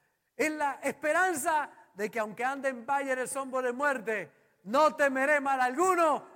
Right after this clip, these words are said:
porque tú, Señor, vas conmigo. Pedro lo dice de esta manera: "Vosotros también, poniendo toda diligencia", segunda de Pedro uno cinco, "por esto mismo añadid a vuestra fe virtud,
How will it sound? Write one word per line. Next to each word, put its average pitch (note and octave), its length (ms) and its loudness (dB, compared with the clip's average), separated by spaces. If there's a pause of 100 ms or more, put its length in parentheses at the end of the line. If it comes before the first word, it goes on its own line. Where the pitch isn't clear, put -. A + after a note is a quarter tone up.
(100)
porque G#3+ 340 -4
tú, C#4 160 -2
Señor, A#3+ 540 -4 (320)
vas F3+ 240 -10
conmigo. D#3+ 600 -14 (920)
Pedro B3+ 420 -2
lo G3+ 120 -6
dice A#3 260 -8
de G#3+ 100 -8
esta G#3+ 140 -8
manera: F3 440 -10 (360)
"Vosotros C4 560 -2
también, G3 440 -10
poniendo A3 460 -10
toda B3 320 -6
diligencia", G3 560 -10
segunda G3+ 340 -10
de A3 100 -6
Pedro A3+ 280 -10
uno A3 140 -12
cinco, F3 440 -18 (600)
"por A#3 140 -2
esto B3 180 -4
mismo B3+ 240 -6
añadid A3+ 460 -6
a G3+ 60 -4
vuestra G3 420 -10
fe F#3+ 440 -8
virtud, F3 520 -10